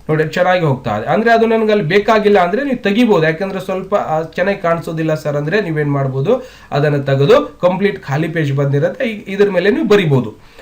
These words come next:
ಏನಂತ ಬರಿಬಹುದು ಸರ್, ನಾನು ಕನ್ನಡದೊಳಗೆ ಬರಿಬೇಕಾಗಿದೆಯಲ್ಲ, ಅಲ್ಲಿ ಜಾತ್ರಾ ಮಹೋತ್ಸವ ಆಗಿರ್ಬೋದು, ಏನೋ ಒಂದು ಬರಿಬೇಕಾಗಿದೆ, ಅದನ್ನ ಕನ್ನಡದೊಳಗೆ ಹೆಂಗ್ ಟೈಪ್ ಮಾಡೋದ್ರಿ ಅನ್ನೋದು ಕೂಡ ಒಂದು ಪ್ರಶ್ನೆ ಬಂದ್ಬಿಡತ್ತೆ ಎಲ್ಲರಿಗೂ ಕೂಡ.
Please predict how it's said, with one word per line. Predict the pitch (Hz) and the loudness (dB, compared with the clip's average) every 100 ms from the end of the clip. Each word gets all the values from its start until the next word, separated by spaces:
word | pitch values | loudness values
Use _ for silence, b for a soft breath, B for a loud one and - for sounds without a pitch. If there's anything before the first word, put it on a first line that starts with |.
| - 247 | -4 4
ಏನಂತ | 277 269 226 | 6 6 4
ಬರಿಬಹುದು | 214 208 - | 4 2 2
ಸರ್, | 180 180 | 2 2
ನಾನು | 196 | 0
ಕನ್ನಡದೊಳಗೆ | 202 220 240 214 208 196 | 0 2 4 4 4 4
ಬರಿಬೇಕಾಗಿದೆಯಲ್ಲ, | 165 180 175 156 151 143 139 135 | 2 0 -2 -2 0 2 2 2
ಅಲ್ಲಿ | 135 147 156 | 2 0 0
ಜಾತ್ರಾ | 170 185 190 180 | 0 -2 0 -2
ಮಹೋತ್ಸವ | 160 143 165 151 | -2 -2 -2 0
ಆಗಿರ್ಬೋದು, | 147 139 139 156 175 | 0 -2 -2 -4 -2
ಏನೋ | 185 214 | 0 2
ಒಂದು | 220 196 | 2 2
ಬರಿಬೇಕಾಗಿದೆ, | 165 160 147 147 127 123 185 - - - | 2 2 -2 -2 -2 2 2 2 -4 -4
ಅದನ್ನ | 202 233 269 | 2 2 2
ಕನ್ನಡದೊಳಗೆ | - 240 262 247 214 226 | 2 4 4 4 4 2
ಹೆಂಗ್ | 226 269 254 | 2 0 2
ಟೈಪ್ | 208 208 | 2 2
ಮಾಡೋದ್ರಿ | 175 165 165 156 | 2 2 2 0
ಅನ್ನೋದು | 147 147 139 | 0 0 -2
ಕೂಡ | 151 | -2
ಒಂದು | 240 214 147 | 0 0 0
ಪ್ರಶ್ನೆ | 139 - 254 | -4 0 0
ಬಂದ್ಬಿಡತ್ತೆ | 247 254 208 147 135 | 2 4 4 2 2
ಎಲ್ಲರಿಗೂ | 143 147 135 | 2 2 0
ಕೂಡ. | 131 113 | -2 -6